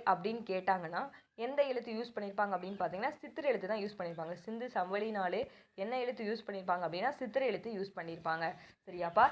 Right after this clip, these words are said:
இதோட இருபது கொஷின்ஸ் வந்து முடிஞ்சிருச்சு. ரிவிஷனுக்கு உங்களுக்கு ரொம்பவே யூஸ்ஃபுல்லா இருக்கும் அப்படின்னு நினைக்கிறேன். ஓகேவா? டெஸ்ட்டும் கொடுத்துருக்கேன், போட்டு பார்க்குறதா இருந்தா போட்டு பார்த்துக்கோங்க. இன்னும் நம்ம ஒரு முப்பது கொஷின் பார்த்துட்டோம் அப்படின்னா, ரெண்டாயிரத்தி பதினாறுலேருந்து ரெண்டாயிரத்தி இருபத்தி மூணு வரைக்கும்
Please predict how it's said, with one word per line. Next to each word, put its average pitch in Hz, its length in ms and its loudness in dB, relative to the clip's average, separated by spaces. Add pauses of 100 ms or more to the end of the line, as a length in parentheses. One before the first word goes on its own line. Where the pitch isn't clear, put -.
(240)
இதோட 220 400 2
இருபது 233 380 4
கொஷின்ஸ் 214 420 -2
வந்து 196 240 0
முடிஞ்சிருச்சு. 185 540 -2 (280)
ரிவிஷனுக்கு 254 520 -2
உங்களுக்கு 214 360 2
ரொம்பவே 202 480 6
யூஸ்ஃபுல்லா 208 340 2
இருக்கும் 196 280 2
அப்படின்னு 190 300 0
நினைக்கிறேன். 185 400 6
ஓகேவா? 180 480 4
டெஸ்ட்டும் 311 440 -2
கொடுத்துருக்கேன், 254 520 0
போட்டு 226 220 0
பார்க்குறதா 196 340 -4
இருந்தா 196 140 -2
போட்டு 202 300 -6
பார்த்துக்கோங்க. 165 480 -6 (540)
இன்னும் 320 340 0 (120)
நம்ம 226 240 -2
ஒரு 208 160 -2
முப்பது 202 320 -4
கொஷின் 226 400 -8
பார்த்துட்டோம் 208 360 4
அப்படின்னா, 202 300 -2
ரெண்டாயிரத்தி 233 460 2
பதினாறுலேருந்து 208 760 0
ரெண்டாயிரத்தி 226 420 2
இருபத்தி 226 300 -2
மூணு 196 200 -6
வரைக்கும் 180 380 0